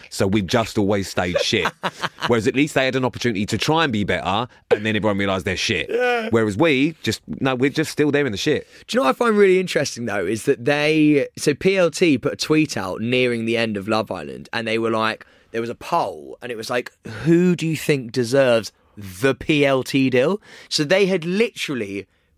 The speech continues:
Speaker 2: broken the fourth wall almost and been like, "We are all aware that someone from Love Island will always," it's like, that's the prize. You know, the prize is actually fifty grand. I don't even know if you know this, but if you win Love Island,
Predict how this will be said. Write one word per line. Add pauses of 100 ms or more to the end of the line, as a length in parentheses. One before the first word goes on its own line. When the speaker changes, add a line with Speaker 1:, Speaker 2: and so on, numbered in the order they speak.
(180)
Speaker 2:
broken
the
fourth
wall
almost
and
been
like,
"We
are
all
aware
that
someone
from
Love
Island
will
always," (200)
it's
like,
that's
the
prize.
You
know,
the
prize
is
actually
fifty
grand.
I
don't
even
know
if
you
know
this,
but
if
you
win
Love
Island,